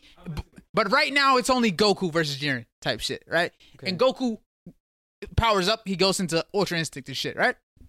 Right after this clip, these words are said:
Speaker 1: This motherfucker Vegeta is sitting in the stands, right? He gives his little speech. He's like, so, so 'cause the, 'cause the, uh, other universes are doubting Goku. They're like, "Oh, he ain't gonna fucking win this, blah, blah, blah."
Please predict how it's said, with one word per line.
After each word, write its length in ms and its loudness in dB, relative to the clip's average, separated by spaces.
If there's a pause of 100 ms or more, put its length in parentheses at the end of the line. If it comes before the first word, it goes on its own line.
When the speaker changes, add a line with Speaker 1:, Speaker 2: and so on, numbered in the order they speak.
(420)
Speaker 1:
This 180 -14
motherfucker 400 -4
Vegeta 380 0
is 120 2
sitting 320 -4
in 100 0
the 80 -2
stands, 540 -2
right? 220 0 (240)
He 100 2
gives 240 2
his 120 0
little 240 -2
speech. 440 -4
He's 220 -2
like, 300 0 (580)
so, 180 -2
so 120 -8
'cause 180 -4
the, 160 -12
'cause 160 -8
the, 420 -6 (140)
uh, 240 4
other 180 4
universes 460 4
are 100 4
doubting 300 2
Goku. 360 0 (380)
They're 100 0
like, 140 4
"Oh, 160 4
he 100 4
ain't 140 4
gonna 120 2
fucking 260 0
win 100 0
this, 80 0
blah, 180 2
blah, 140 2
blah." 80 -18